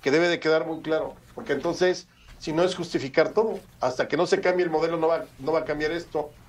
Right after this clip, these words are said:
Y no, si se cambia el modelo económico, pueden cam-, cambiar las condiciones económicas y sociales del país, sí, pero no, cambiar el modelo económico no nos va a llevar a ser un país con un Estado de Derecho.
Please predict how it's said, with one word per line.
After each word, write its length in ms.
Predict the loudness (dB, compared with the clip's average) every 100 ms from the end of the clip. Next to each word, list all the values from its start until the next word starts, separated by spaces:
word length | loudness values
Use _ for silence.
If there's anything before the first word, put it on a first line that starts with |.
| -20 -16
Y 100 | -4
no, 320 | 4 4 4 -6 _ _
si 120 | -12 -2
se 160 | 0
cambia 240 | 4 4 4
el 60 |
modelo 240 | 2 2 0
económico, 540 | -2 -4 0 0 0 0
pueden 480 | 2 4 2 -2 -4
cam-, 220 | -6 -6 -6
cambiar 540 | -10 -8 0 2 2 -2 -10
las 300 | -4 -4 -4
condiciones 800 | -4 -2 -2 -4 2 4 4 0
económicas 800 | -4 -4 -2 -2 -4 -2 -2 -4 -12
y 80 |
sociales 420 | -10 -4 -2 0 -2
del 140 | -4
país, 300 | -2 -2 -4 -8
sí, 360 | -2 0 0 -8 -20 -20 -20 -20 -4
pero 260 | 2 4 4
no, 540 | 0 2 4 4 2 -2 _ _ _ _ _ _ _ _ _
cambiar 400 | -4 -2 4 4
el 60 | 4
modelo 240 | 2 2
económico 440 | 0 -2 -4 -4 -4
no 160 | -2
nos 240 | 0 0 0
va 60 |
a 40 | -2
llevar 420 | 0 0 -2 -4
a 160 | -8 -6
ser 300 | -2 -2 -2
un 200 | -4 -4 -12 -20 -8
país 300 | -2 0 -2 -2
con 160 | 0
un 100 | 0
Estado 380 | 0 2 4 4
de 100 | 2
Derecho. 480 | 0 -4 -6 -12